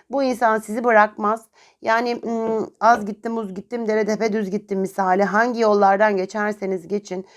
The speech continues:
bu insan size kendisini ispatlamaya, kanıtlamaya, yanınızda durmaya çalışıyor ve devam etmek isteyecek. Bu insana şans vermek ya da sen, yani şöyle olacak zaten, kısmetimmiş, kaderinmiş.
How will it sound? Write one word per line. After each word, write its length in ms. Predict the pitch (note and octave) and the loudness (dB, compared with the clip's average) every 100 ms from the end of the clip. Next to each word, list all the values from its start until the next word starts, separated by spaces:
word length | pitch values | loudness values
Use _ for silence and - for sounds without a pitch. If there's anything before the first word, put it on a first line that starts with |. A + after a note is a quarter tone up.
| _ - | _ -4
bu 140 | A3+ | -2
insan 360 | A3 G#3+ F#3+ F#3+ | 0 -2 -2 -4
size 400 | F#3+ A3 G#3 A3 | -4 -4 -4 -2
kendisini 540 | G#3+ G3 G3 G3+ A#3 | -2 -2 -2 -4 -4
ispatlamaya, 600 | G#3+ - F#3+ - G3 G#3+ | -4 -2 -2 -2 -2 -2
kanıtlamaya, 640 | G#3+ F#3 F#3 F#3+ F3+ F3+ F#3+ | -2 -4 -2 -2 0 0 2
yanınızda 520 | G#3 F#3 F#3+ F#3 G#3+ | 2 0 0 -2 -4
durmaya 340 | F#3 F3+ F3+ G#3 | -2 -2 -2 -2
çalışıyor 600 | A3 G3+ G#3 G#3 G3+ G3+ | -2 -2 -2 0 0 2
ve 140 | F#3+ | 0
devam 280 | E3+ F3 A3 | 2 2 0
etmek 320 | A3 G3+ G3 | -4 -6 -8
isteyecek. 600 | - - F#3+ F3+ F#3+ - _ - - - | -8 -4 -2 -2 -4 -6 _ -20 -20 -10
Bu 160 | G3+ A#3 | -4 -2
insana 340 | G#3+ G3+ G#3 | -2 0 0
şans 400 | G#3+ A3 A3+ A3 | 0 0 0 0
vermek 360 | G#3+ G3+ A3 A3 | 0 2 0 -6
ya 100 | A#3 | -6
da 80 | A3+ | -2
sen, 240 | A#3 A3+ | 0 -2
yani 200 | - G3 | -4 -6
şöyle 200 | F#3+ G#3 | -4 -2
olacak 260 | F#3 E3 D#3+ | -2 -4 -12
zaten, 320 | - D#3 D#3+ D#3 _ | -14 -12 -12 -14 _
kısmetimmiş, 720 | - - G3 G3 E3+ D3+ - _ _ _ | -20 -8 -8 -6 -8 -8 -14 _ _ _
kaderinmiş. 580 | - F3+ F#3 A#3+ E3 - | -8 -2 0 0 -2 -6